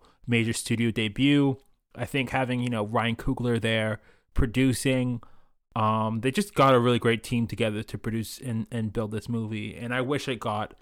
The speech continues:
a proper theatrical release, 'cause it, like, as much as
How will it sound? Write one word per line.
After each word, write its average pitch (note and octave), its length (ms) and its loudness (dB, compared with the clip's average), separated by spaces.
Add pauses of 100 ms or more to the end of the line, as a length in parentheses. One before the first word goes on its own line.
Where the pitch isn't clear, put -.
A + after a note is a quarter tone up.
(400)
a A2+ 260 0
proper G#2+ 680 2
theatrical G#2+ 640 -4
release, G#2 440 -10
'cause G2+ 460 -12
it, - 200 -10 (280)
like, C#3 220 0
as C#3 120 2
much D#3 200 4
as C3+ 220 0